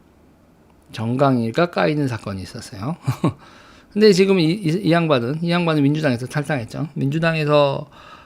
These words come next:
어, 찰-, 탈당한 박완주 의원 얘기입니다. 어? 그럼 보좌관이 국회의원을 폭행했으니까는 뭐, 어? 국회의원님의 이런 게 다 무너진, 권위가 다 무너지고 이런 건가? 아, 내용이요. 어떤 내용이냐면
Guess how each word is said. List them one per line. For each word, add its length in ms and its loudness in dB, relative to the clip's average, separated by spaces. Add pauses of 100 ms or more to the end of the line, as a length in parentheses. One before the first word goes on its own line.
(180)
어, 520 0
찰-, 240 2
탈당한 800 0
박완주 640 2
의원 320 2
얘기입니다. 440 -10 (680)
어? 260 0 (480)
그럼 160 0
보좌관이 1000 4
국회의원을 480 4
폭행했으니까는 1200 -2 (200)
뭐, 480 0
어? 380 -12 (160)
국회의원님의 800 2 (180)
이런 180 0
게 120 4
다 160 2
무너진, 440 2
권위가 340 4
다 100 2
무너지고 360 2
이런 200 4
건가? 380 2 (920)
아, 520 0 (140)
내용이요. 520 4
어떤 320 0
내용이냐면 600 -2